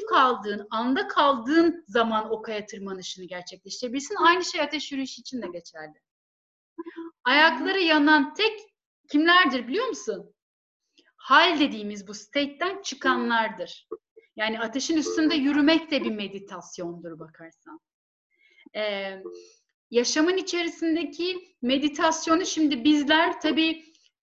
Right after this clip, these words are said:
sürekli ve çok uzun süredir doing'de olduğumuz için human being olduğumuzu unuttuk.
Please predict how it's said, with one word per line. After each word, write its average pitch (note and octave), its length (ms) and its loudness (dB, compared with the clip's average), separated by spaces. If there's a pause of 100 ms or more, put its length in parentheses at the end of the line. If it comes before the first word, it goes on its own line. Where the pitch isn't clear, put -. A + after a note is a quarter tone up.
sürekli E4+ 640 0
ve C4+ 160 0
çok - 280 -6
uzun C4+ 220 0
süredir B3+ 680 -2
doing'de C4+ 520 6
olduğumuz B3+ 560 4
için C#4 580 0
human D#4+ 640 6
being A#3+ 540 6
olduğumuzu A#3+ 580 2
unuttuk. C#4+ 680 4